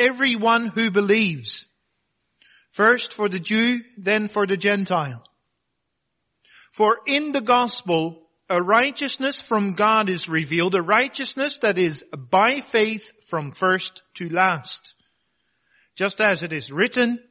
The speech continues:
'The righteous will live by faith.' The wrath of God is being revealed from heaven against all the godlessness and wickedness of men who suppress the truth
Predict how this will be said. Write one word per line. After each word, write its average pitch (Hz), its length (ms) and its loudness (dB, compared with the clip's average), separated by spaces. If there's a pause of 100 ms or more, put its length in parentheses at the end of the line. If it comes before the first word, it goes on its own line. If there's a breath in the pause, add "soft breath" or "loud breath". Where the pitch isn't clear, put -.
(540)
'The 139 80 -10
righteous 196 840 -2 (140)
will 147 200 -4
live 170 460 0 (340)
by 147 180 -4
faith.' 185 580 -4 (1600 soft breath)
The 190 60 -8
wrath 262 300 4
of 208 160 -2
God 262 320 6
is 240 100 -2
being 247 320 0
revealed 226 480 2
from 240 180 0
heaven 254 280 0
against 254 420 -2
all 262 220 6
the 226 100 0
godlessness 254 880 0
and 190 180 0
wickedness 254 460 -2
of 185 100 -2
men 220 300 0
who 220 180 -6
suppress 226 520 -2
the 180 160 -6
truth 240 500 -4